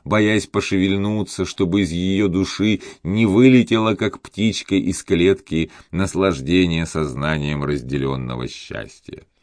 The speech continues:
Чехова Буренин сперва как будто не относил к этим нашим беллетристам.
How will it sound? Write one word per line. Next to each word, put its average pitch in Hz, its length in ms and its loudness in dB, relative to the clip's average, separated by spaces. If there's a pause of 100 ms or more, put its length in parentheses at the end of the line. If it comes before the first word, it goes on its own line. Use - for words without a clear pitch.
(440)
Чехова 156 640 4
Буренин 117 520 4
сперва 98 460 2
как 92 220 0
будто 113 320 2
не 113 160 2
относил 123 800 2
к - 280 -20
этим 76 480 -4 (220)
нашим 80 600 -2
беллетристам. 71 960 -4